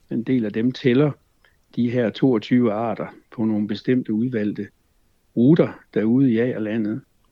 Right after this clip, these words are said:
Og ved hjælp af lidt statistik, så får man årligt, øh, et udtryk for, øh, hvordan går det med de her arter tilknyttet agerlandet.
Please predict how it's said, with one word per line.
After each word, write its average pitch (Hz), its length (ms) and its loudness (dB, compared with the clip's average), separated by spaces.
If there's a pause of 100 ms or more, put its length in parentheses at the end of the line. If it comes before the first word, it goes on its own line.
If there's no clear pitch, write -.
(340)
Og 113 140 -4
ved 123 60 2
hjælp 131 180 2
af 120 60 2
lidt 120 140 -2
statistik, 117 540 -2
så - 200 0
får 147 240 4
man 113 180 2
årligt, 123 460 0
øh, 107 300 -2
et 110 180 -6
udtryk 127 440 0
for, 117 260 -2 (640)
øh, 110 440 0
hvordan 117 360 0
går 123 300 2
det 98 220 -10 (160)
med 113 360 -2 (100)
de 117 160 0
her 110 280 -2 (380)
arter 120 280 -6
tilknyttet 113 540 -2
agerlandet. 107 520 -8